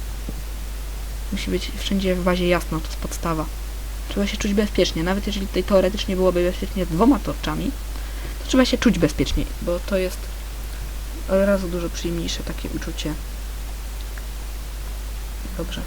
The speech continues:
stwórzmy sobie piec. W nocy możemy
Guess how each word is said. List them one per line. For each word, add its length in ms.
stwórzmy 440
sobie 280
piec. 140
W 40
nocy 300
możemy 500